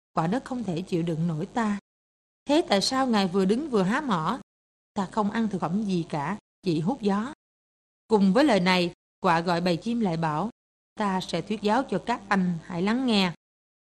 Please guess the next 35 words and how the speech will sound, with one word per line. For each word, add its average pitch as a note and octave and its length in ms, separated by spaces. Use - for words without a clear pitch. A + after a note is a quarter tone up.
Rồi G3+ 240
quạ G3 200
ngâm A#3+ 200
vần G3 200
kệ F3 120
đầu F3 300
để E3+ 200
giảng E3+ 240
giáo A3 140
lý. B3+ 300
"Hành G3 260
trì F#3+ 260
đức A3 200
hạnh F3 320
hỡi E3 340
chư B3 160
huynh, A#3 320
cầu G#3 180
chúc D#4 200
chư C#4+ 140
huynh C4+ 380
đệ D#3+ 320
phước C4+ 320
lành. E3+ 340
Ta A3+ 100
nói A#3+ 180
lại, E3 420
hành F3 320
trì F3 280
đức A3 220
hạnh, D#3 320
đời F3+ 260
này E3 320
đời D#3+ 240
kế F#3 320